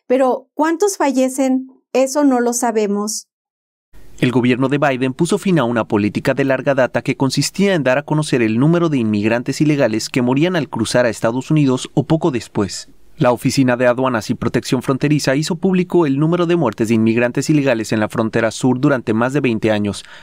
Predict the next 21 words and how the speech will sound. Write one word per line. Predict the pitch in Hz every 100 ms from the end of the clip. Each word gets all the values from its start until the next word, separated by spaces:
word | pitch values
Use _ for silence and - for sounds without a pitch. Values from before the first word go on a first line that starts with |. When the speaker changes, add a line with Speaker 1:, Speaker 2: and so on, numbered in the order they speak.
| -
Speaker 2:
pero | 127 113
dejó | 113 123
de | 113
hacerlo | 107 143 113
una | 110 113
vez | 123 127
que | -
el | 147
gobierno | 151 143 123
de | 113
Biden | 107 117 107 107
se | 123
hizo | 127 143
cargo | - 139 156
de | 151
la | 160
agencia | 147 117 117
en | 110
dos | 104
mil | 117 107
veinte. | 107 -